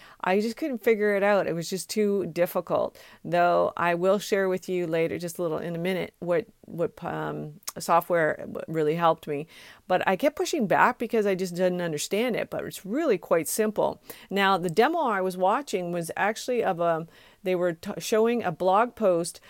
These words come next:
that ranked really high on Google. And obviously what they did was they did a search for fishing in Nova Scotia, happened to be the, the blog post. And it, the whole thing was gibberish. It, all it was was,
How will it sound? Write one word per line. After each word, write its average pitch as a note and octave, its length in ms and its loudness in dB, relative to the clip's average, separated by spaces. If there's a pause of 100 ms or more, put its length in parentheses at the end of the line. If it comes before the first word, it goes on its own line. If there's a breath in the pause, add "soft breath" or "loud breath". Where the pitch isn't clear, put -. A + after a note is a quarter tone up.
(180 loud breath)
that F3 360 2
ranked F3+ 380 -2
really G3 340 2
high A3 260 0
on G3+ 180 -4
Google. F3+ 500 0 (420 soft breath)
And F3 760 -2
obviously G3 560 2
what F3+ 380 2
they G#3 180 2
did G#3 340 2
was E3+ 300 -2
they E3 160 -2
did F3 160 -2
a E3+ 60 -4
search G3+ 580 -2
for G3 600 2 (280 loud breath)
fishing A3+ 420 0
in G#3+ 160 0
Nova F#3+ 260 0
Scotia, F3 720 0
happened F3 380 -4
to F3+ 60 -4
be F#3 180 -2
the, E3 400 -2
the E3 180 -14
blog D#3+ 380 -2
post. D#3+ 400 -4 (340 loud breath)
And F#3 800 -4 (460 soft breath)
it, F3+ 260 -2
the G3 80 4
whole A#3+ 220 8
thing A3+ 200 2
was F3 160 -2
gibberish. E3 600 0
It, F3+ 240 -2
all G3 220 6
it G3 100 6
was G3 340 4
was, D#3+ 380 0